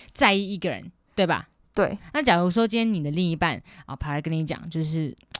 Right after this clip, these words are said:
Speaker 1: ，“小智啊，我发现我好像就是对另外一个人很有好奇心，我好像蛮喜欢的，但我还是很喜欢你，你可以接受我们维持这个开放式的关系吗？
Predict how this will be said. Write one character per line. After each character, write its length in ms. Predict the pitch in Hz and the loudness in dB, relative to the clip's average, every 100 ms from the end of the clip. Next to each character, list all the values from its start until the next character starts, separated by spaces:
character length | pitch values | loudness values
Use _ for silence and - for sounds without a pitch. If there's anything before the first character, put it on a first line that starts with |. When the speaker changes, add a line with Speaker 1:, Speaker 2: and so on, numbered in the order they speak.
| - | -8
Speaker 1:
，“小 180 | - 151 | -8 -6
智 140 | 151 190 | -2 -2
啊， 240 | 147 156 - _ _ _ _ _ | -2 -6 -18 _ _ _ _ _
我 80 | - | -8
发 180 | 180 185 | -4 -2
现 180 | 214 196 | -2 -2
我 60 | |
好 100 | 160 | -4
像 320 | 156 190 175 156 - _ _ _ _ _ _ _ _ _ _ _ _ | -4 -4 -4 -8 -14 _ _ _ _ _ _ _ _ _ _ _ _
就 180 | - | -8
是 240 | 180 170 175 | -6 -4 -6
对 480 | - 208 180 151 - | 0 2 2 -2 -4
另 140 | 208 | -2
外 140 | 196 190 | 0 0
一 20 | |
个 120 | 180 | -2
人 120 | 143 | -8
很 320 | 139 - 156 165 | -8 -10 -4 0
有 140 | 185 | 0
好 180 | 139 165 | 0 -4
奇 160 | - 147 | -4 -10
心， 320 | - 143 131 | -10 -10 -10
我 160 | - 143 | -10 -10
好 160 | 131 151 | -10 -8
像 220 | 190 185 | -6 -6
蛮 180 | 139 156 | -6 -8
喜 200 | - 143 | -10 -10
欢 200 | 139 135 | -12 -12
的， 140 | - - - - _ _ _ _ _ _ _ | -14 -18 -20 -20 _ _ _ _ _ _ _
但 200 | 294 190 | 2 4
我 40 | |
还 140 | 147 151 | 0 0
是 100 | 208 | -2
很 120 | 175 | -2
喜 160 | - | -2
欢 240 | 143 156 160 | -2 0 -2
你， 180 | 143 - | -6 -8
你 720 | 175 160 160 156 151 131 - - _ _ _ | -4 -2 -2 -4 -8 -10 -14 -20 _ _ _
可 160 | - 202 | -6 -4
以 120 | 185 | -2
接 220 | - 180 | -2 -2
受 420 | 170 190 160 131 - _ _ | 0 2 0 -2 -10 _ _
我 80 | 160 | -6
们 180 | 156 | -4
维 140 | 151 151 | -2 -4
持 260 | - 160 | -4 -8
这 120 | 143 175 | -4 -4
个 80 | |
开 200 | 156 165 | -2 -4
放 160 | 160 165 | -4 -6
式 160 | 151 175 | -6 -6
的 120 | 147 | -6
关 180 | 131 143 | -8 -8
系 160 | - | -10
吗？ 160 | 123 | -12